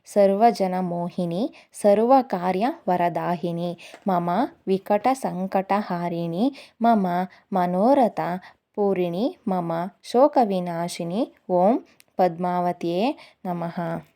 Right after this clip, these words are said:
ನೀವು ಆ ಕೆಲ್ಸ ಆಗ್ಬೇಕು ಅಂತ ಎಷ್ಟು ಅದಕ್ಕೆ ಶ್ರಮ ವಹಿಸ್ತಾ ಇದ್ದೀರಾ, ಅದಕ್ಕೆ ನೀವು ಸಂಪೂರ್ಣವಾಗಿ ನಿಮ್ಮ ಎಫರ್ಟನ್ನು ಹಾಕಿದ್ದೀರಾ ಅಂತ ಅಂದಮೇಲೆ ಖಂಡಿತವಾಗಿಯೂ ಕೂಡ ಅದು ನೆರವೇರೇ ನೆರವೇರುತ್ತೆ. ನೂರ ಎಂಟು ದಿನದ ಒಳಗಾಗಿಯೇ ಕೂಡ ನೀವು ಏನ್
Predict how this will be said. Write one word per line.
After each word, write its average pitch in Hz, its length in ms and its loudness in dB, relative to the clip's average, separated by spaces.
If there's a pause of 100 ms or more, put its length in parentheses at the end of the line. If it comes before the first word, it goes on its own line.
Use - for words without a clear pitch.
(760)
ನೀವು 247 240 6 (260)
ಆ - 20 4 (160)
ಕೆಲ್ಸ 196 240 4 (140)
ಆಗ್ಬೇಕು 196 400 0
ಅಂತ 185 120 -2 (180)
ಎಷ್ಟು - 260 0
ಅದಕ್ಕೆ 185 320 2
ಶ್ರಮ 180 180 -2 (120)
ವಹಿಸ್ತಾ 180 360 -2 (100)
ಇದ್ದೀರಾ, 170 220 -4 (120)
ಅದಕ್ಕೆ 170 240 -4 (100)
ನೀವು 180 140 -2 (100)
ಸಂಪೂರ್ಣವಾಗಿ 196 760 2 (100)
ನಿಮ್ಮ 180 140 -2 (180)
ಎಫರ್ಟನ್ನು 180 520 2
ಹಾಕಿದ್ದೀರಾ 180 480 0
ಅಂತ 165 120 -8 (120)
ಅಂದಮೇಲೆ 170 340 0 (420)
ಖಂಡಿತವಾಗಿಯೂ 190 680 0 (100)
ಕೂಡ 170 100 0 (120)
ಅದು 170 220 0
ನೆರವೇರೇ 175 540 2
ನೆರವೇರುತ್ತೆ. 165 560 -2 (400)
ನೂರ 190 160 4 (180)
ಎಂಟು 202 280 2
ದಿನದ 180 300 0
ಒಳಗಾಗಿಯೇ 180 580 0 (100)
ಕೂಡ 180 100 0 (180)
ನೀವು 185 140 0 (140)
ಏನ್ 202 120 0